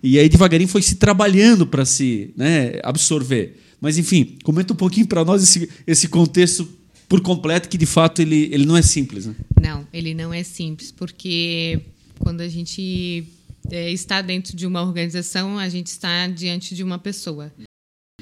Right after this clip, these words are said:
Speaker 2: E essa pessoa, ela vem com essa autocrítica,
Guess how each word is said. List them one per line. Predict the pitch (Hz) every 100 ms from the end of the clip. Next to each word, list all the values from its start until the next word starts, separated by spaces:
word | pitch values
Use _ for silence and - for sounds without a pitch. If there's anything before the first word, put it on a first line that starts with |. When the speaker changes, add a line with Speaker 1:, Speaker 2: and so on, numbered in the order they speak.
| 190 190 185 190
Speaker 2:
E | 202
essa | 196 202 220
pessoa, | 214 208 - 202 202 208 214
ela | - 190 196 196
vem | 185 190 190 196 208 214
com | - 220 220 214 214 202
essa | 190 - 196
autocrítica, | 185 190 - - - 208 185 - - 190